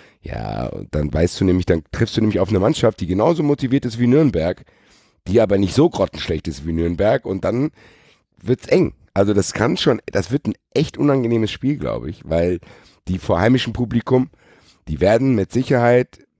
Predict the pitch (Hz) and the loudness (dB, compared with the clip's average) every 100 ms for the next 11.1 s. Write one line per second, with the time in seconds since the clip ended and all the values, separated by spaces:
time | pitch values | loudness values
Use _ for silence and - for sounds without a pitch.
0 | _ 95 90 80 113 156 - 135 135 - | _ -4 -4 0 0 0 0 0 -2 0
1 | 117 123 127 101 104 98 101 - 90 92 | 4 4 2 -2 -2 -2 -2 -4 0 2
2 | 82 - 87 90 117 127 110 - 101 98 | 0 -2 0 0 2 2 0 0 0 -2
3 | 117 120 127 - 120 113 185 - _ _ | -4 -4 -4 0 0 0 -6 -20 _ _
4 | _ - 78 - 98 95 90 98 98 98 | _ -8 -6 -2 -2 0 2 2 0 -2
5 | - 98 95 - - - 82 - 104 101 | -2 -2 -2 -4 -20 -16 -8 0 2 2
6 | 95 92 95 101 87 87 95 87 82 - | 2 0 0 0 0 0 0 0 -2 0
7 | 95 98 - - 87 - 92 85 - 82 | 0 -2 -6 -4 -4 0 0 -2 -4 -4
8 | 90 82 - 65 - - - 73 78 113 | -4 -4 -8 -12 -14 -20 -8 -4 0 2
9 | 165 151 127 - 120 107 123 104 92 82 | 4 2 2 2 0 0 0 0 0 0
10 | 87 85 87 107 117 127 110 107 104 95 | -4 -2 -2 -2 -2 -2 0 2 2 0